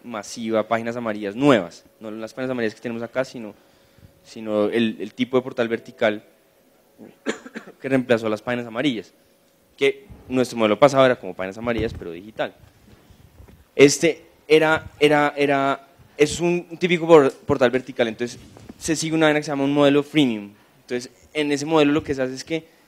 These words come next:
uno deja que los usuarios metan toda la información, lo más importante es el contenido, poder ofrecerle la mayor cantidad de contenido al usuario,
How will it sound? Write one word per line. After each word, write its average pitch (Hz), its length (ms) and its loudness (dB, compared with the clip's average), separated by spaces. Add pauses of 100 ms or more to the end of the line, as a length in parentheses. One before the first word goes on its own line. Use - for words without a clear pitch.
(460)
uno 160 220 6
deja 175 160 8
que 175 80 -2
los 175 80 6
usuarios 151 240 6
metan 160 360 0 (140)
toda 160 400 12
la 165 60 6
información, 151 680 -4 (160)
lo 139 140 2
más 156 260 4
importante 151 320 -4
es 147 60 -6
el 139 40 -12
contenido, 131 520 -8
poder 123 240 2
ofrecerle 123 360 -10
la 139 120 -2
mayor 131 400 -2
cantidad 135 300 -8
de 117 40 -4
contenido 131 360 -10
al 127 80 -4
usuario, 135 420 -2